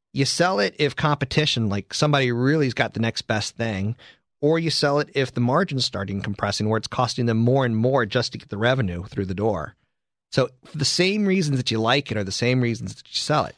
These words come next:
You gotta build a case, and here's the kicker, Keith, is you gotta be honest with yourself. And I just don't think most Americans are honest with themselves. Again, you know, times are still tight.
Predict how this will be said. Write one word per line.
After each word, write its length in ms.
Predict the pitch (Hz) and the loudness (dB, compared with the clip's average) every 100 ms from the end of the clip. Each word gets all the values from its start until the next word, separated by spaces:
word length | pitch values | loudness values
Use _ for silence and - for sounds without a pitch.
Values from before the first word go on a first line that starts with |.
| _ | _
You 80 | 98 | -10
gotta 260 | 113 120 139 | -2 0 2
build 260 | 123 139 | 2 2
a 40 | 143 | 0
case, 520 | - 110 117 - - - | -2 -2 -2 -4 -6 -6
and 240 | 95 - | -8 -8
here's 280 | - 170 135 | -4 -4 -4
the 80 | - | -8
kicker, 340 | - 151 - | -10 -10 -12
Keith, 280 | - 98 95 | -8 -8 -6
is 120 | 110 - _ _ _ - | -10 -12 _ _ _ -12
you 80 | 123 | -2
gotta 220 | 147 156 | 0 2
be 100 | 104 | 0
honest 360 | 95 135 131 - | 0 2 0 -2
with 120 | 78 | -6
yourself. 320 | 95 92 90 | -4 -4 -4
And 80 | 95 | -4
I 80 | 104 | -4
just 320 | - 175 165 - | 0 0 0 0
don't 240 | 120 - | -2 -2
think 280 | - 110 - | -2 0 2
most 340 | 107 123 - | 2 2 0
Americans 720 | 98 101 120 123 - 98 101 - _ _ _ | 0 2 2 0 -2 -2 -4 -6 _ _ _
are 140 | - - | -8 -2
honest 340 | 107 131 165 - | 2 2 2 -2
with 120 | 85 | -8
themselves. 680 | 71 76 92 85 76 - - - _ _ - | -8 -8 -6 -6 -8 -8 -8 -10 _ _ -10
Again, 600 | 104 123 120 104 95 98 - - - | -4 0 0 0 0 -2 -4 -14 -12
you 80 | 95 | -10
know, 240 | 87 104 - - _ _ - | -8 -10 -16 -20 _ _ -8
times 280 | - 180 208 | -2 0 0
are 40 | |
still 240 | - 156 | 0 0
tight. 340 | 117 104 107 | 0 0 0